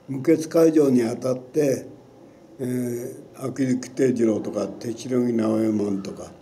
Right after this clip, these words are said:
<clears throat> そういった方たちが、<clears throat> 米沢へ、<clears throat> えー、無血開城にあたっての返事を持って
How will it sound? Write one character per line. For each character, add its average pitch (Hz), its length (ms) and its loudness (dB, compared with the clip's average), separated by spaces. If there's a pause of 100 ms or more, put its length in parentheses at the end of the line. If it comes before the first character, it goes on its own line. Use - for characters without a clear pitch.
(680)
<clears throat> - 1040 0
そ - 200 -2
う 160 60 6
い - 60 -4
っ - 20 -8
た - 180 0
方 - 280 0
た - 180 -2
ち 156 200 -6
が、 156 160 -4 (320)
<clears throat> - 1800 -4
米 175 400 8
沢 - 320 6
へ、 160 260 6 (360)
<clears throat> - 40 0 (1600)
え 139 40 -2
ー、 135 360 2 (540)
無 135 140 -4
血 151 240 0
開 139 260 2
城 127 160 0
に 127 200 4
あ 113 80 -6
た 127 140 -8
っ 127 40 -8
て 139 240 -4
の 151 220 2 (800)
返 151 260 2
事 160 140 8
を 147 80 4
持 135 160 4
っ 110 40 0
て 147 380 2